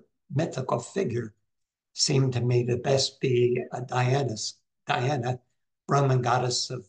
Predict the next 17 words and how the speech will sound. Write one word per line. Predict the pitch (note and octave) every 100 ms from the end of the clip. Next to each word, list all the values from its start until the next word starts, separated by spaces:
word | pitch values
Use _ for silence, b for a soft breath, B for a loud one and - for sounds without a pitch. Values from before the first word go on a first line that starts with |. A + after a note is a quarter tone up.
| _ -
the |
hunt | A#2+ B2 B2 -
and | B2 G#2+
the | -
moon. | C3+ C3+ A2 _ _ _ b b b -
Uh, | B2 A#2 A#2+ - - _ -
and | E3 E3
so | - G#3
those | D#3+ C3 - -
things | A#2 C3 A3 -
kind | - F#3 -
of | -
all | - G#2+ - - -
collapsed | D#3 - - - -
together | C3 C3 D#3 C3+ B2
at | - -
some | C3 A#2+